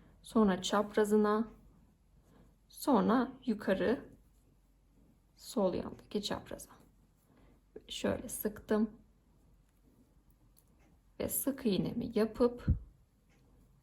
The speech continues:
buradaki model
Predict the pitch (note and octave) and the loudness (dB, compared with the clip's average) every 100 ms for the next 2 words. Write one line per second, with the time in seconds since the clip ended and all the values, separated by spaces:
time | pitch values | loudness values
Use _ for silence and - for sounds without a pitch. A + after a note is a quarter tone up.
0 | - _ _ - - - - - A#3+ A3+ | -20 _ _ -20 -20 -20 -20 -2 2 4
1 | G3+ F#3+ - F3+ G3 A#3+ - - - - | 2 -2 -2 0 0 0 -6 -20 -4 4
2 | A3 G#3+ A3 G#3+ G#3 | 4 6 4 4 -2